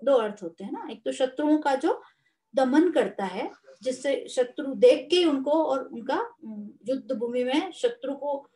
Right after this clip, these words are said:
मतलब ऐसे परम तप जो लोग होते हैं अर्जुन के जैसे, उनको देख के ही उनके जो,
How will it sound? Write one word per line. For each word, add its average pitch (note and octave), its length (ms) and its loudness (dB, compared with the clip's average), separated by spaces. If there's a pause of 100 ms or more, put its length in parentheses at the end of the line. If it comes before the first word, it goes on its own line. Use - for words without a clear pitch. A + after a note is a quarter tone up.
(420)
मतलब G#3+ 300 -2
ऐसे B3+ 320 -2
परम D4 340 2
तप D4+ 300 0
जो C#4+ 140 -4
लोग C4 240 4
होते A3+ 240 0
हैं A3 80 0
अर्जुन A#3 360 -4
के A#3+ 120 2
जैसे, F#3+ 320 -2
उनको B3 300 0
देख D#4+ 420 0
के G#4 60 4
ही A4 160 6
उनके D#4 400 -4
जो, F#4 160 -4